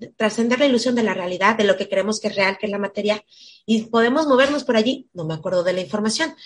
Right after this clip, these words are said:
pero sé que se decodificó en mí, sé que ya está en mí, y en el momento perfecto se abrirá esa información.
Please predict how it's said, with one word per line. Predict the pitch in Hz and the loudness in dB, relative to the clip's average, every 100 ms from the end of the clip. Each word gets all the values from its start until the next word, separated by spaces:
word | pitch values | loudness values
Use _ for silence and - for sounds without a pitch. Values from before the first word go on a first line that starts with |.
| - - - | -20 -12 2
pero | 226 226 | 4 4
sé | 226 233 | 4 0
que | 262 | 2
se | 262 | 2
decodificó | 226 202 180 190 - 202 | 0 -2 -8 -8 -6 -2
en | 196 | 0
mí, | 247 247 _ _ _ _ | 0 -2 _ _ _ _
sé | - 220 | 2 4
que | 254 | 4
ya | 254 | 4
está | 240 240 | 2 0
en | 233 | 0
mí, | 254 277 | 0 0
y | 214 | 2
en | 208 | 2
el | |
momento | 196 196 196 170 | 2 0 0 -2
perfecto | - 190 - 214 - - - - - - - | 0 -2 0 -4 -4 -4 -4 -6 -20 -20 -12
se | - | -2
abrirá | 214 208 208 226 | 0 2 2 2
esa | 226 220 | 2 -2
información. | 208 196 180 165 170 151 | -4 -6 -6 -6 -8 -12